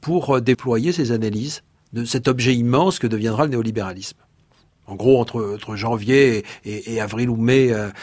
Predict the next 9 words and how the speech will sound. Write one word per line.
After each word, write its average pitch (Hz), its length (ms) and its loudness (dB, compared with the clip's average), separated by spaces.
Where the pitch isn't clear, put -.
soixante-dix-neuf. 110 880 -6
Donc, 196 240 4
vingt-quatre 185 580 2
heures 185 160 4
ou 160 40 0
vingt-cinq 151 360 0
heures 147 80 0
de 131 80 -2
cours, 143 440 -4